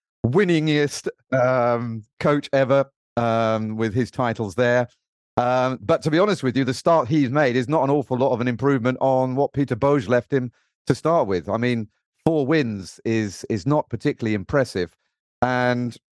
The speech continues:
it's hard to really see the direction that they are going in, to be quite honest with you. And it's not surprised that maybe Laurent Blanc has decided, right, it's time to,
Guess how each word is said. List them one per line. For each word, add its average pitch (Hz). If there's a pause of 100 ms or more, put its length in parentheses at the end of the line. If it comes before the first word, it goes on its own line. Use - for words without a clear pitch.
(120)
it's -
hard 226
to 202
really 175
see 202
the 160
direction 156
that 120
they 139
are 143
going 143
in, 85
to -
be 98
quite -
honest 110
with 95
you. 120 (280)
And 143
it's 143
not 196
surprised 117
that 139 (240)
maybe 143
Laurent 139
Blanc 139
has 113
decided, 127
right, 147
it's 123
time 143
to, 123